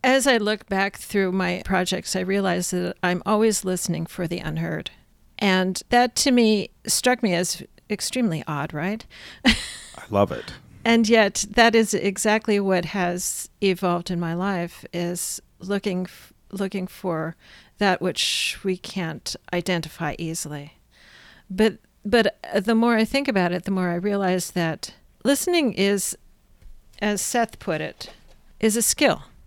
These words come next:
Speaker 1: And it's something that we do not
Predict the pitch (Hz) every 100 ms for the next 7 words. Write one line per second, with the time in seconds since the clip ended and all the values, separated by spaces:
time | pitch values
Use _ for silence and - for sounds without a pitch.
0 | - 214 208 175 - 269 302 302 277 220
1 | 196 185 - - - _ _ 233 214 277
2 | 294 - _ - 247 254 240 214 165 -
3 | - -